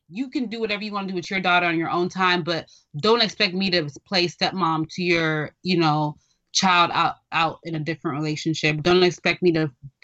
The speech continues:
form a bond with her. I'm not doing any of that." Then that's cool.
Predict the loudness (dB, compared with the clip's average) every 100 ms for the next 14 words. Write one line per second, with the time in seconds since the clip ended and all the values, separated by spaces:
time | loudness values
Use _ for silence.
0 | -2 2 4 4 4 4 2 -4 -2 -2
1 | -2 0 0 2 4 2 0 0 4 6
2 | 4 2 2 0 0 -4 _ _ _ _
3 | 4 6 4 2 -4 0 0 0